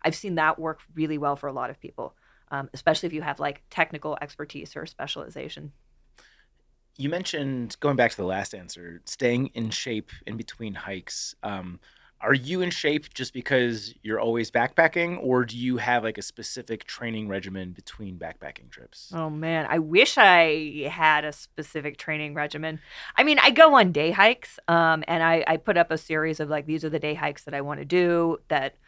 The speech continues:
Speaker 1: will ramp up throughout the year to get ready for a big hike. Um, but I, I, I realize the more I think about it as training, like, that actually puts a lot of pressure on me. So if instead I, I have to think about it like, "Oh, I'm gonna go do this fun thing,"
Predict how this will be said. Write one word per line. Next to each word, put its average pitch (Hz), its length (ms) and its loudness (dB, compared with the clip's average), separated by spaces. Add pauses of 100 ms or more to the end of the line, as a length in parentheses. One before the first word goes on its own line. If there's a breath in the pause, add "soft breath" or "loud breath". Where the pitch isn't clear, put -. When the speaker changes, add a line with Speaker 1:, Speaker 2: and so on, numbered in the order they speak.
(300 loud breath)
Speaker 1:
will 165 120 0
ramp 156 320 0
up 160 180 2
throughout 247 280 4
the 247 80 -4
year 240 280 2
to 180 140 -4
get 160 180 0
ready 156 220 -2
for 233 180 0
a 226 60 -2
big 233 180 0
hike. 226 360 0 (400 soft breath)
Um, 175 260 6 (100)
but - 260 8 (120)
I, 208 500 8 (720)
I, 143 260 2
I - 120 2
realize 226 600 4
the 190 100 2
more 175 200 2
I 190 80 2
think 190 220 -4
about 160 300 4
it 151 120 -4
as 143 180 -6
training, 160 440 -6
like, 156 220 -4
that 147 160 -2
actually 147 260 -6
puts 143 220 -12
a 147 40 -10
lot 143 160 -4
of 131 100 -16
pressure 135 280 -4
on 165 100 -2
me. 170 140 -2
So 165 160 -2
if 156 100 -6
instead 160 300 0
I, 151 240 -2
I 156 60 -4
have 165 140 -4
to 165 80 -6
think 160 200 -6
about 147 220 -6
it 139 80 -8
like, 143 200 -4
"Oh, 175 100 -4
I'm 175 60 -4
gonna 165 120 -6
go 160 100 -2
do 151 140 -6
this 147 180 -10
fun 147 320 -4
thing," 165 380 -4